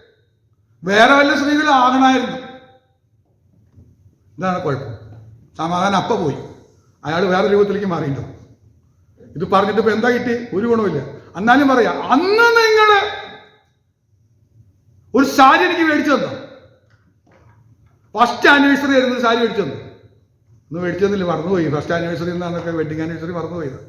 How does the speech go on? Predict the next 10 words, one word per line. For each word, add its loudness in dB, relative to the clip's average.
പക്ഷെ -2
അതും 0
മറക്കാതെ -2
ഇപ്പോഴും -2
ഓർത്ത് -4
വെച്ചേക്കുക. -10
ഇതാ -8
പ്രശ്നം. -12
മറക്കണം -4
പറ്റും, -8